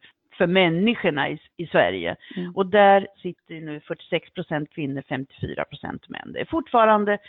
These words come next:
Speaker 1: fler män än kvinnor, men vi har ju det vi brukar kalla en jämn könsfördelning,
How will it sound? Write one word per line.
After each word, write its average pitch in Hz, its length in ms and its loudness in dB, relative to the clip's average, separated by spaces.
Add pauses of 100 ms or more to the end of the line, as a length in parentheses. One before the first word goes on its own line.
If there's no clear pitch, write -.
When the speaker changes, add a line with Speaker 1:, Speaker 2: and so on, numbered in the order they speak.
(280)
Speaker 1:
fler 170 260 0
män 151 320 -2
än 151 120 -6
kvinnor, 147 380 -4
men 151 160 -8
vi 170 100 -6
har 208 320 4
ju 202 100 -2
det 190 120 -4
vi 175 140 -6
brukar 165 260 -14
kalla 160 300 -4
en 156 120 -6
jämn 151 320 -4
könsfördelning, 160 1040 -6